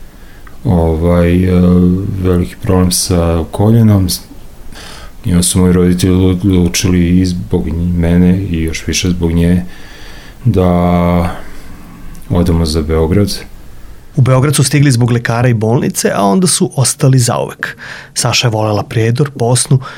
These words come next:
Speaker 2: i ostanak u ovako velikom gradu uneo je posebnu dozu nemira u njen život.
Speaker 1: Beograd je bio veliki šok za mene tada i bio je šok,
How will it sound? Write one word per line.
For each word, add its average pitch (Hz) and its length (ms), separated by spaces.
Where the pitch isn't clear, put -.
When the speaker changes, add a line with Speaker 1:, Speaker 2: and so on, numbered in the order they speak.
Speaker 2:
i 214 120
ostanak 170 440
u 139 40
ovako 123 260
velikom 131 460
gradu 123 360
uneo 123 220
je 101 60
posebnu 127 480
dozu 113 320
nemira 107 480
u 139 60
njen 107 220
život. - 400
Speaker 1:
Beograd 110 440
je 131 60
bio 135 200
veliki 135 400
šok - 400
za 101 220
mene 113 380
tada 113 460
i 117 80
bio 123 200
je 120 200
šok, 123 320